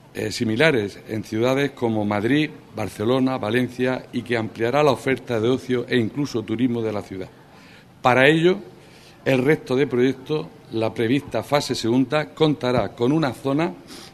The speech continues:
de mesas y sillas para dar cambiada, para dar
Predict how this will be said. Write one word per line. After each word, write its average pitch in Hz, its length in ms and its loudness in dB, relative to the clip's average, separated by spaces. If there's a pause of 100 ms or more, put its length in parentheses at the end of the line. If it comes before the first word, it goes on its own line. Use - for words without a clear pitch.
de 120 220 4
mesas 156 560 2
y 123 100 -2
sillas 151 460 0
para 117 260 0
dar 135 300 2
cambiada, 110 600 -4 (380)
para 127 220 4
dar 135 420 2